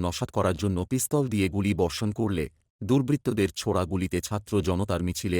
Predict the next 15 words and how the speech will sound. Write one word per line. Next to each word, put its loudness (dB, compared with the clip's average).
অংশগ্রহণরত 0
ছাত্ররা -2
গুলিবিদ্ধ -2
হয়ে 2
মারাত্মক 0
আহত -4
হয়। -6
আহত 4
অবস্থায় 4
নর্থ 4
বেঙ্গল 4
হাসপাতাল 0
নিয়ে 2
গেলে 2
কর্তব্যরত 2